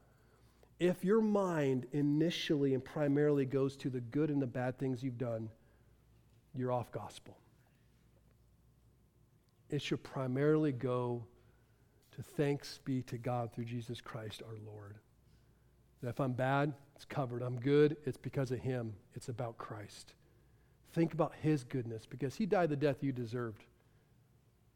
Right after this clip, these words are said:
And you're more sinful than you'd ever admit. But he lived the life that you were supposed to, and you're more loved than you could possibly imagine. And he gives that to you freely.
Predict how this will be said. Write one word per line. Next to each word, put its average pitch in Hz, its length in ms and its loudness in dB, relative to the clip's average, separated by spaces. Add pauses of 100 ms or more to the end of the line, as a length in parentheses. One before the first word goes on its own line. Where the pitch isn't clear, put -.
(440)
And 143 120 0
you're 160 100 8
more 196 160 12
sinful 160 360 6
than 135 80 2
you'd 131 160 0
ever 139 240 2
admit. 120 340 -2 (960)
But 131 140 0
he 156 80 6
lived 147 400 4
the 147 100 4
life 123 540 0 (460)
that 131 120 -4
you 131 140 2
were 127 60 0
supposed - 560 -4
to, 113 220 -6 (240)
and 123 160 -6
you're 143 120 0
more 135 180 0
loved 123 260 -4
than 120 80 -6
you 113 60 -8
could - 140 -12
possibly 185 480 -4
imagine. 180 400 -4 (760)
And 135 100 -6
he 131 60 -6
gives 127 280 -2
that - 140 -16
to - 120 -16
you - 80 -20 (760)
freely. 113 420 -6